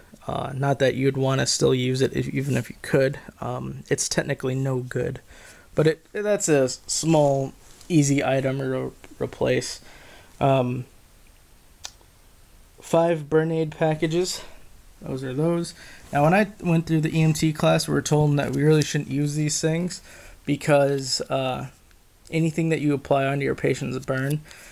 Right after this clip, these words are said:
in the hospital setting is gonna have to be scraped off anyways. So, um, that'd be causing more harm to your patient, or at least pain, and, uh, therefore you really shouldn't use these. So probably just gonna throw those out.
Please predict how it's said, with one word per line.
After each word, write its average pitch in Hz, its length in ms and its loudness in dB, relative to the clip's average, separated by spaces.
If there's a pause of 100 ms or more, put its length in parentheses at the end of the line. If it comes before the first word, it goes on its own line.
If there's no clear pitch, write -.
(280)
in 156 260 4
the 143 100 4
hospital 151 480 2
setting 151 360 2
is 135 120 -2
gonna 139 200 0
have 139 140 -4
to 160 80 -12
be 131 100 0
scraped 135 540 0
off 135 340 -2
anyways. 170 680 -2 (120)
So, 131 640 0 (720)
um, 117 380 -4
that'd 131 200 -2
be 127 220 -4
causing 127 480 -2
more 127 200 -4
harm 131 360 -4
to 135 60 -4
your 131 120 0
patient, 135 600 -4 (220)
or - 80 -8
at 127 60 -4
least 127 280 -6
pain, 151 480 0 (520)
and, 135 360 0
uh, 123 380 -4 (320)
therefore 139 380 0
you 131 140 2
really 139 240 4
shouldn't 135 320 -2
use 135 340 -2
these. 135 300 -4
So 131 160 -2
probably 143 320 -2
just 135 180 -8
gonna 131 160 -6
throw 131 300 -8
those 131 320 -8
out. 123 280 -10